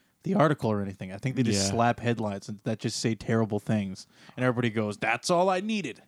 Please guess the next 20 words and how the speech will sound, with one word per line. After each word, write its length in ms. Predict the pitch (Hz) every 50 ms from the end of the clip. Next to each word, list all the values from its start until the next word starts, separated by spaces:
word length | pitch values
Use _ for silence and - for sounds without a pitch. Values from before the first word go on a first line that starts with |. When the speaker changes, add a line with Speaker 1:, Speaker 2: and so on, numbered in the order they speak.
| _ -
Speaker 2:
Yeah, 280 | - 135 135 165 170 135 - -
I 120 | - 127 143
think 160 | 175 190 160
that's 180 | 160 143 -
a 40 | 135 113
very 260 | 110 107 107 110 107
<laughs> 140 | 104 117 123
accurate 560 | 120 - - - 131 117 117 110 107 107 -
depiction 540 | - 120 107 - 110 107 101 - - 110 104
of 80 | 101 -
Twitter, 380 | - 104 92 82 - 78 80 - - -
I 100 | 101 95
think. 340 | 95 - - 73 73 - - - - - - - - - -
Speaker 1:
<laughs> 320 | - - 156 - 156 -
Speaker 2:
Yeah. 260 | - 104 98 95 92 92 - - - - - - - - - - - -
Speaker 1:
Man, 380 | - 156 160 151 139 127 123 - - - - - _ _
lowering, 640 | 143 135 131 156 165 175 190 202 190 185 180 170 147 - _ _ _ -
<sighs> 80 | - - - - - - - _ _ _ _ _ - - _ _ _ - _ _ _
okay, 320 | 165 165 - 147 135 110 104
like, 280 | 104 110 113 107 -